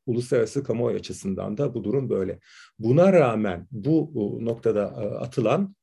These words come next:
adım, yani Kaşıkçı cinayetinin üzerine bir perde çekilmesi, e, bütün uluslararası hukuk prensipleri ve Türkiye Cumhuriyeti'nin bir devlet olarak, e, hakları, e, konusunda ve ciddiyeti konusunda çok büyük, e, soru işaretleri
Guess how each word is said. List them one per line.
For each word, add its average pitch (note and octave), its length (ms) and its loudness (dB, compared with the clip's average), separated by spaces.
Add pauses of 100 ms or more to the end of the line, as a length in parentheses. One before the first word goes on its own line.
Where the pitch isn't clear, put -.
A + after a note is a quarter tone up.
(140)
adım, B2+ 460 2
yani G2+ 300 -4
Kaşıkçı G#2 400 -8
cinayetinin G#2 720 -4 (340)
üzerine G#2+ 420 0
bir A2 240 -6
perde A2 320 0
çekilmesi, G2+ 800 -2 (480)
e, G#2+ 640 2
bütün D3 300 -2
uluslararası A#2+ 500 0
hukuk - 240 -8
prensipleri A#2 720 0 (300)
ve A#2+ 180 -2
Türkiye B2+ 600 2
Cumhuriyeti'nin A#2 1040 0 (360)
bir B2+ 240 0
devlet A#2+ 540 4
olarak, A2+ 480 0 (220)
e, G#2+ 40 -4 (420)
hakları, B2+ 760 2
e, A2 200 2
konusunda G2 680 -4
ve B2+ 120 2
ciddiyeti C3+ 560 4
konusunda G2 800 -2
çok - 280 -6
büyük, D3 380 -2
e, G#2+ 120 -2
soru C#3 220 6
işaretleri F#2 600 2